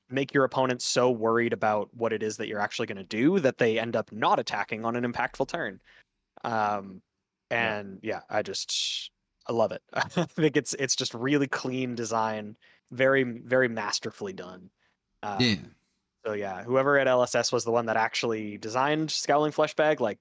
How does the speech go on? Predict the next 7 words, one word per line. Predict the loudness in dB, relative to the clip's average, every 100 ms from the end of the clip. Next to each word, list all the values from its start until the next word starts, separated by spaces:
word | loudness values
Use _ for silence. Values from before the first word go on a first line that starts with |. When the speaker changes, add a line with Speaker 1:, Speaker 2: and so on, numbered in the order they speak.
| _
Speaker 1:
good | 0 4 2 0
job. | -4 -8 -14 -4
<laughs> | -4 -2 -10 _ _ _ _ _
Speaker 2:
<laughs> | -10 -8 -8 -10 -14 _ _ _ 0
Speaker 3:
Yeah. | 2 2 -4 _ _ _ _ _ _ _ _ _ _ _ 0
I | 2
agree. | 4 4 2